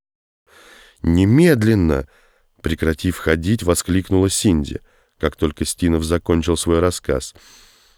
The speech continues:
"Ты понимаешь, что это значит для сферы?" "Все прекрасно понимаю",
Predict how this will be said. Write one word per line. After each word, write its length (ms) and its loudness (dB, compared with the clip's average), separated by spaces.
"Ты 160 4
понимаешь, 640 2
что 400 0
это 280 0
значит 500 2
для 200 0
сферы?" 600 0
"Все 380 2
прекрасно 560 0
понимаю", 800 2